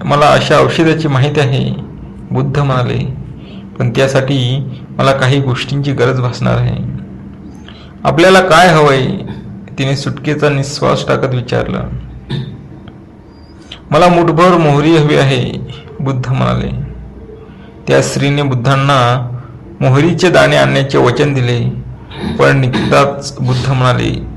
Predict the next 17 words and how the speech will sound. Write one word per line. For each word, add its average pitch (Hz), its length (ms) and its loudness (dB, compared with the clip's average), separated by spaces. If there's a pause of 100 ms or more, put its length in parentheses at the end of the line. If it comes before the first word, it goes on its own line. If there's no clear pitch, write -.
(120)
"ज्या 151 160 6
घरात 143 420 4
मूल, 131 480 2
पत्नी, 131 920 0 (1300)
पती, 143 480 4
आई, 135 480 2
वडील 139 500 2 (240)
किंवा 170 180 6
नोकर 160 280 6
यांचा 151 720 4
मृत्यू 160 460 0
झालेला 151 380 6
नाही, 139 380 2 (260)
त्याच 151 240 4
घरातून 147 340 4
मोहरी 139 420 2
आण." 117 400 0